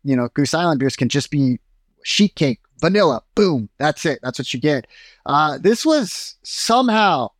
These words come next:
kept all three of those balls in the air and juggled it. And, uh,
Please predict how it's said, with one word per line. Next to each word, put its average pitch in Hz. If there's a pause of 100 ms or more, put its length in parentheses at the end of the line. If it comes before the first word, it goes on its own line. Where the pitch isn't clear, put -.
kept -
all 190
three 226
of 196
those 196
balls 170
in 175
the 208
air 156 (280)
and 143
juggled 170
it. 123 (560)
And, 143
uh, 147